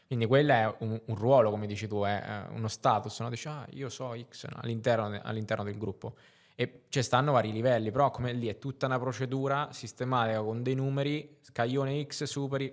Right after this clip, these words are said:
accedi a X, se no torni indietro, accedi a Y, se no torni indietro, eccetera, eccetera, eccetera. Devi trovare il modo di misurare il lavoro de-, eh, di tutto il team operativo, che,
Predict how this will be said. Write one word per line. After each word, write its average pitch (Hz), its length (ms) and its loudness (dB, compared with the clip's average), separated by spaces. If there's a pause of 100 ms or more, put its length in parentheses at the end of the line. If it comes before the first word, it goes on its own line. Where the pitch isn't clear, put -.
(160)
accedi 123 340 0
a 120 120 2
X, 117 240 -8 (180)
se - 180 -4
no 143 180 0
torni 123 240 -6
indietro, 110 460 -4 (460)
accedi 120 280 -2
a 127 60 4
Y, 143 100 2 (360)
se 131 120 -8
no 123 120 -4
torni 117 200 -4
indietro, 107 540 -6
eccetera, 113 380 0
eccetera, 107 280 -6
eccetera. - 420 -10 (600)
Devi 123 180 0
trovare 139 380 8
il 139 80 -2
modo 135 260 2
di 139 120 2
misurare 123 420 2
il 127 40 0
lavoro 131 640 4 (120)
de-, 117 400 4
eh, 110 340 0
di 107 300 -10
tutto 107 220 -4
il 127 60 0
team 123 220 -4
operativo, 110 640 -2
che, 113 380 -2